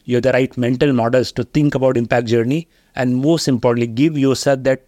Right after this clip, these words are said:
long-term runway so that you can stay in the game long enough until you start to catch all the right lucky breaks and you can start to see the, your effort start to compound into meaningful impact.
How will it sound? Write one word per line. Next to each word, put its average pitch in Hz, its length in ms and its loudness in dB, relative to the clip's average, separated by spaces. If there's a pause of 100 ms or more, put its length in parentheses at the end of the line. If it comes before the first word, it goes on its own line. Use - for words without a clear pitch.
long-term 127 480 0
runway 113 480 0 (360)
so 135 220 -2
that 147 300 0
you 127 160 0
can 127 160 0
stay 160 420 0
in 135 140 0
the 127 100 2
game 127 240 2
long 113 260 0
enough 139 380 -2
until 139 400 0
you 123 80 2
start 120 280 -2
to 123 80 -2
catch 110 280 -2
all 117 140 -2
the 120 160 -2
right 117 260 -2
lucky 117 240 -2
breaks 117 460 -2 (360)
and 123 220 -2
you 120 60 -2
can 127 120 -2
start 135 320 0
to 139 60 0
see 131 300 0
the, 117 400 -2
your 123 200 0
effort 147 460 -2 (360)
start 131 340 0
to 143 80 -2
compound 135 560 -2
into 123 360 0
meaningful 127 540 0
impact. 113 520 -2